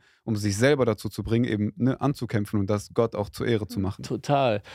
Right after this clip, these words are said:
Speaker 2: Und
Speaker 1: Mhm.
Speaker 2: genauso auch andersrum, die magersüchtige Person, die Angst hat zu essen, weil dann könnte sie Kilos bekommen,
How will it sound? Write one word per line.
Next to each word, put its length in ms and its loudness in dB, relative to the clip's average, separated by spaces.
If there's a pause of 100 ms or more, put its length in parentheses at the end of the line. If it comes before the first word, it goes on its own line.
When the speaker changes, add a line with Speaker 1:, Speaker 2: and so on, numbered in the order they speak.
(120)
Speaker 2:
Und 140 0
Speaker 1:
Mhm. 40 -4
Speaker 2:
genauso 400 6
auch 100 2
andersrum, 540 2
die 120 2
magersüchtige 840 2
Person, 720 2 (160)
die 200 2
Angst 480 2
hat 180 0
zu 380 -2
essen, 640 2 (520)
weil 200 6
dann 240 2 (280)
könnte 300 2
sie 140 0
Kilos 480 0
bekommen, 600 0